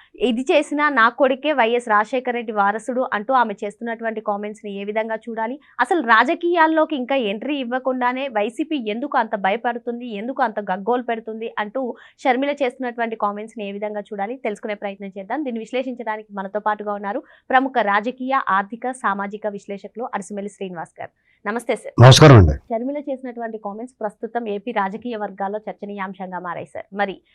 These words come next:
Speaker 1: "నా కొడుకు ఇంకా రాజకీయాల్లోకి అడుగు పెట్టలేదు, మరి ఎందుకు అంత భయం వైసీపీకి? ఏవో ఫేక్ వీడియోలు, ఆ, చేసి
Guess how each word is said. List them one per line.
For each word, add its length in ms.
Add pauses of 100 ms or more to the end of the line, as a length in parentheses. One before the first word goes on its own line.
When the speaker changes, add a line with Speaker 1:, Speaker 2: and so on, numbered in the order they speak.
(140)
Speaker 1:
"నా 120
కొడుకు 300
ఇంకా 220
రాజకీయాల్లోకి 840
అడుగు 240
పెట్టలేదు, 500
మరి 280 (100)
ఎందుకు 300
అంత 160
భయం 300
వైసీపీకి? 760
ఏవో 320 (160)
ఫేక్ 240
వీడియోలు, 600 (460)
ఆ, 220 (140)
చేసి 160